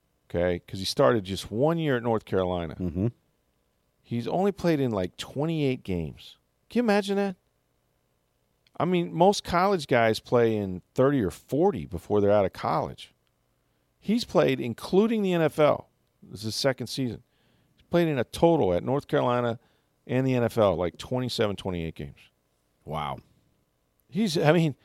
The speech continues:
Speaker 1: he has no football experience, really, at, at, at a high level. And he's in a new offense under Nagy,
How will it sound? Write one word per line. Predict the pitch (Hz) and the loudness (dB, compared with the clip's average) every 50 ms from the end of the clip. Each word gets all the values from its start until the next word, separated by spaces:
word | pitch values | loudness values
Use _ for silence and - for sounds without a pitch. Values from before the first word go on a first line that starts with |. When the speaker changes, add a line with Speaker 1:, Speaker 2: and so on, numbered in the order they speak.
| _ _ _ | _ _ _
Speaker 1:
he | - 254 | -2 -2
has | 233 170 | 0 4
no | 190 202 | 6 6
football | 175 - 196 180 196 180 160 147 | 6 6 2 4 8 8 8 8
experience, | - - - _ _ - 208 254 285 269 160 98 - - - - - - _ | 6 -2 -12 _ _ 4 6 6 6 4 0 -2 -4 -8 -12 -12 -14 -10 _
really, | - 110 104 80 71 - _ _ _ _ _ _ - | 2 2 2 2 0 -6 _ _ _ _ _ _ -2
at, | 110 110 - _ | -2 -2 0 _
at, | 127 123 123 | 0 0 2
at | 117 - 117 113 117 90 | 4 4 4 4 4 2
a | 95 | 0
high | - 113 107 95 | 0 2 0 0
level. | 82 82 85 76 - - - _ _ _ _ _ _ _ _ _ _ _ _ _ _ _ _ _ _ _ _ _ | 2 0 -4 -4 -6 -12 -20 _ _ _ _ _ _ _ _ _ _ _ _ _ _ _ _ _ _ _ _ _
And | - 123 123 127 | -2 0 2 2
he's | 131 127 | 4 4
in | 135 123 | 2 2
a | 120 | 2
new | 120 135 165 180 | 2 4 4 6
offense | 165 139 135 123 - 123 113 107 - | 6 6 6 4 4 -2 -2 -2 0
under | 113 104 101 92 | -2 -2 -2 -2
Nagy, | 87 87 82 78 76 73 87 98 117 | -4 -4 -6 -6 -6 -8 -8 -10 -10